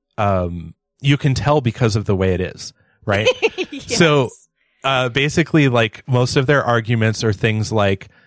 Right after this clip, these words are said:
Speaker 1: um, "Well, that's a complex, crazy organism, therefore someone must have designed it, therefore God." Um,
Speaker 2: Right.
Speaker 1: And the,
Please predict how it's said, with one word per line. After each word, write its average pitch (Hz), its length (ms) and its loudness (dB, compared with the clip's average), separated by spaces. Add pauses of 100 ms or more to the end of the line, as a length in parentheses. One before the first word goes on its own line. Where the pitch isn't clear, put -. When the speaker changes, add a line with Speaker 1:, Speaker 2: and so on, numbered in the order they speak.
(140)
Speaker 1:
um, 98 480 0 (180)
"Well, 135 480 2
that's 131 440 -4
a 180 60 4
complex, 131 580 0
crazy 123 420 -2
organism, 113 640 2
therefore 135 540 0
someone 120 460 2
must 113 260 -2
have 110 120 0
designed 113 420 0
it, 101 120 -4
therefore 101 400 0
God." 90 340 -2 (480)
Um, 101 520 0
Speaker 2:
Right. 170 320 -12 (360)
Speaker 1:
And 127 360 0
the, 123 560 2